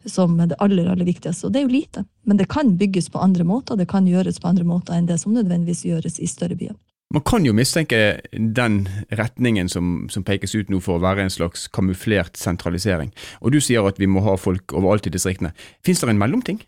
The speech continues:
Speaker 2: Altså, ikke bare byene, men at man kanskje kunne ha kraftsamlet i litt større grad om noen steder i stedet for alle steder?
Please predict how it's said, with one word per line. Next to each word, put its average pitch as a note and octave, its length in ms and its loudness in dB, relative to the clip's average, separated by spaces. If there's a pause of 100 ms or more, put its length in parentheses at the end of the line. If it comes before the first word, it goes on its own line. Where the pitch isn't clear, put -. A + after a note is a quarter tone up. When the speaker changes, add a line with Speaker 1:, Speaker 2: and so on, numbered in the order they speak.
Speaker 2:
Altså, C3+ 240 -2 (240)
ikke C3+ 320 -2
bare C3 240 2
byene, C3 320 4
men A2+ 140 4
at G#2+ 100 0
man G#2 100 2
kanskje A2+ 300 0
kunne G#2 160 2
ha G#2+ 160 2
kraftsamlet F#2+ 720 0
i F#2+ 160 2
litt A#2 160 -2
større G#2 260 0
grad F#2+ 300 0
om F2+ 220 0 (260)
noen A#2 480 4
steder F#2 320 0
i F2+ 80 -2
stedet F#2+ 180 0
for - 120 -4
alle G#2+ 120 0
steder? A2 220 -2